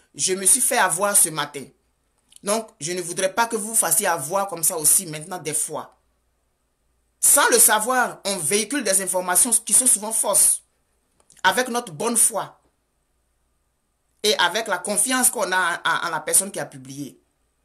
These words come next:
Voilà, j'ai fait les frais ce matin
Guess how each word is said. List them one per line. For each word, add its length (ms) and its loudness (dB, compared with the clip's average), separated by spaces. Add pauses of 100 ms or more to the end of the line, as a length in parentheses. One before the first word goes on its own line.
(1040)
Voilà, 340 2
j'ai 160 0
fait 220 -2
les 100 4
frais 380 -2
ce 120 0
matin 380 -6